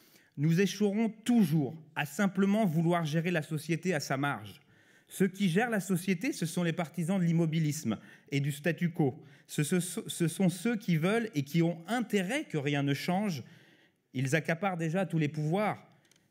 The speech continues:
qu'ils soient politiques, économiques, médiatiques.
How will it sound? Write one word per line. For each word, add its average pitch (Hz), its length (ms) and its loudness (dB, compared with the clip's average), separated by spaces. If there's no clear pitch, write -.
qu'ils 147 160 0
soient 156 280 0
politiques, 165 680 -4
économiques, 180 920 0
médiatiques. 170 800 -2